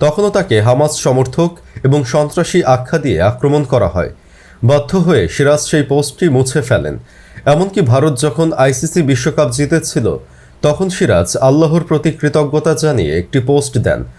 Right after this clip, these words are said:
তখন হিন্দুত্ববাদীরা মন্তব্য করে বলেন, "যদি আল্লাহ সব করতেন, তাহলে পাকিস্তান বিশ্বকাপ জিতত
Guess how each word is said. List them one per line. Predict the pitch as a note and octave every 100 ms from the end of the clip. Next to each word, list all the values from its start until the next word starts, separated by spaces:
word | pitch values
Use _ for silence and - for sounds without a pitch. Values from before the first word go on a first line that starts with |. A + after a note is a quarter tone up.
| - - _
তখন | - D3 E3+
হিন্দুত্ববাদীরা | C#3+ D#3 D#3+ E3 D#3 B2+ C#3+ D3+
মন্তব্য | C#3 B2+ B2 C3+ C#3+
করে | D#3 C#3
বলেন, | G#2+ G2+ C#3 E3 - - - A#2
"যদি | A#2+ D3+ E3
আল্লাহ | C3 C3 C3+ D#3
সব | - D3+
করতেন, | - D#3+ D3+ A2+ C2+ - - - -
তাহলে | C3+ D#3 D#3+
পাকিস্তান | D3 C3+ F3+ - E3
বিশ্বকাপ | C3 B2 D3 D#3 B2
জিতত | - A#2 - D#3